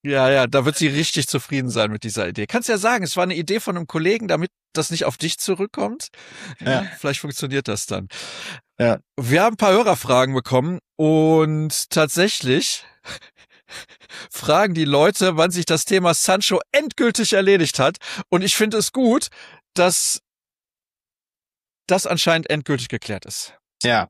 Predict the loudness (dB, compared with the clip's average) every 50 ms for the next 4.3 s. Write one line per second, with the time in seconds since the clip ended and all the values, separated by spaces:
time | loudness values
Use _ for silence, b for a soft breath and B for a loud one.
0 | _ -10 -8 -6 -6 -8 -2 0 0 2 2 2 2 0 2 2 0 0 0 2
1 | 2 2 2 2 2 0 0 0 0 0 0 0 0 0 0 2 2 2 2 0
2 | -4 -6 -6 -4 -2 -2 0 0 -2 -2 -2 -2 -2 -2 -2 -4 -2 -2 -2 0
3 | 0 0 0 0 -2 -2 -2 -4 -2 -2 -2 -2 -4 -4 -4 -8 -8 -6 -8 -8
4 | -6 -6 -6 -6 -6 -6